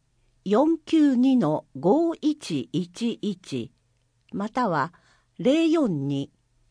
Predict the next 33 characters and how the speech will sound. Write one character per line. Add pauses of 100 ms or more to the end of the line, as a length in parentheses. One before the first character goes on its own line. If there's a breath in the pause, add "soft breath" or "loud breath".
(140)
四
九
七
の (100)
一
八
零
八、 (580)
秘
書
広
報
課
ま
で
お
願
い
し
ま
す。 (4000)
司
法
清
瀬 (320 soft breath)
第
千
三
百
四
十
一
号。